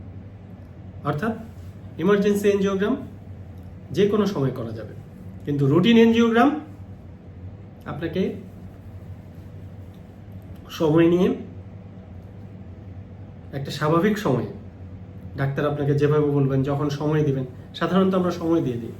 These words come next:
যে আপনি সকাল আটটায় ভর্তি হবেন, আপনি সকাল দশটায় ভর্তি হবেন, আপনি সকাল বারোটায় ভর্তি হবেন, দুপুর বারোটায় ভর্তি হবেন। আমরা হাসপাতালের রোগীর চাপ অনুযায়ী, সিরিয়াল অনুযায়ী সেইভাবে আমরা রোগীদেরকে টাইম দিয়ে দিই। তো সেভাবেই এসে আপনাকে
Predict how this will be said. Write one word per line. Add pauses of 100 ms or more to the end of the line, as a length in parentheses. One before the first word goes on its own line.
(380)
যে
আপনি
সকাল
আটটায়
ভর্তি
হবেন,
আপনি
সকাল
দশটায়
ভর্তি
হবেন, (600)
আপনি
সকাল
বারোটায়
ভর্তি
হবেন,
দুপুর
বারোটায়
ভর্তি
হবেন। (400)
আমরা (680)
হাসপাতালের
রোগীর
চাপ
অনুযায়ী,
সিরিয়াল
অনুযায়ী
সেইভাবে
আমরা
রোগীদেরকে
টাইম
দিয়ে
দিই। (880)
তো
সেভাবেই
এসে
আপনাকে